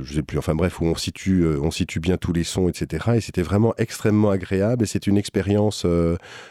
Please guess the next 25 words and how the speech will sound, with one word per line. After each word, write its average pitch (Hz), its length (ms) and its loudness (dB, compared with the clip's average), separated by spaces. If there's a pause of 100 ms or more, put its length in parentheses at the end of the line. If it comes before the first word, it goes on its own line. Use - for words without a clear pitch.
(200)
euh, 78 640 2 (300)
pour 98 140 0
le 92 80 2
public, 98 260 0
je - 60 -8
crois, 92 180 -2
extrêmement, 95 600 2
extrêmement 90 440 0
constructive 92 600 -4
et 85 100 2
vraiment 98 320 2
qui 82 260 -4
plongeait 87 420 0
dans 90 260 0
un, 82 360 2
dans 87 240 0
un 95 100 2
passé 107 360 0
qui 92 240 -2
renvoyait 104 400 2
par 95 160 -2
le 92 80 2
biais 95 180 -2
du 95 120 -4
son 120 300 0